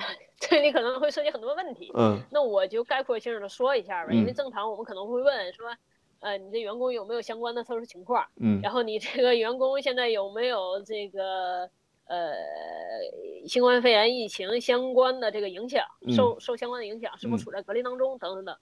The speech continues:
Speaker 2: 嗯。
Speaker 1: 那么在这种情况下，我们建议你，目前法律明确规定的禁止性的条款是不能依据四十条或四十一条，刚才我所说的经营裁员以及那个非，
Speaker 2: 嗯。
Speaker 1: 呃，这个、这个，这个非过失性、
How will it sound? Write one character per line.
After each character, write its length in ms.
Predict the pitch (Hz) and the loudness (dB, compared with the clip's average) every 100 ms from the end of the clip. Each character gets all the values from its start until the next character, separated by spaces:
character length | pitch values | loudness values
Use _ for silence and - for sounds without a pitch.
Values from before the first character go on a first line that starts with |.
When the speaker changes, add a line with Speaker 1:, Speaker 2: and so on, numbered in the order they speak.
| _ | _
Speaker 2:
嗯。 280 | 113 104 107 | -2 -2 0
Speaker 1:
那 140 | 262 277 | 0 2
么 320 | 269 262 262 - _ | 2 0 -2 -8 _
在 160 | 302 | -2
这 80 | 330 | -2
种 100 | 294 | -6
情 80 | 220 | -8
况 160 | 247 | -8
下， 160 | 262 254 | -4 -4
我 280 | 226 202 185 | -4 -6 -8
们 260 | 196 277 - _ _ _ | -8 -12 -12 _ _ _
建 380 | 330 294 254 | -2 0 -2
议 100 | 226 | -6
你， 320 | 214 196 131 131 | -12 -14 -16 -8
目 160 | 294 | -6
前 220 | 262 254 | -2 -2
法 140 | 285 - | -2 -4
律 120 | 240 | -2
明 240 | 240 247 | -2 -4
确 300 | 339 392 285 | -2 4 4
规 320 | - 269 277 277 | 4 -2 -2 -2
定 260 | 294 233 | -4 -4
的 140 | 202 196 | -2 -2
禁 280 | - 359 | 0 -2
止 120 | 233 190 | -2 -2
性 160 | 240 | -4
的 40 | 220 | -2
条 200 | 196 208 | -2 0
款 240 | 226 175 | 0 -2
是 100 | 208 | -6
不 160 | - 247 | 2 2
能 260 | 214 233 - - | 2 -4 -8 -8
依 220 | 262 254 | -6 -6
据 320 | 262 226 - _ _ - | -6 -6 -8 _ _ -8
四 200 | - 254 | 2 2
十 100 | 202 | 2
条 240 | 175 185 196 - | 0 0 -2 -8
或 100 | 220 | -6
四 160 | - 214 | 0 0
十 80 | |
一 60 | 233 | -2
条， 140 | - | -6
刚 140 | - 220 | -4 -2
才 80 | 208 | 0
我 100 | 214 | 0
所 100 | 190 | 0
说 160 | 202 | 2
的 80 | 202 | 2
经 180 | 196 226 | 2 -2
营 100 | 220 | -2
裁 160 | 196 185 | -4 -2
员 280 | 185 180 | 0 0
以 60 | 180 | 0
及 80 | 113 | 0
那 260 | 104 196 | 0 -2
个 120 | 175 131 | -6 -6
非， 720 | 220 220 220 220 220 214 208 - _ _ _ | -2 2 2 2 -2 -6 -8 -14 _ _ _
Speaker 2:
嗯。 260 | 160 156 151 | -4 -2 -2
Speaker 1:
呃， 40 | |
这 140 | 180 | -4
个、 20 | 170 | -6
这 160 | 180 | -6
个， 0 | |
这 120 | 175 175 | -4 -4
个 300 | 170 151 151 | -2 -2 2
非 160 | 214 | 2
过 160 | 214 220 | 4 4
失 120 | 220 | 2
性、 120 | 208 | -2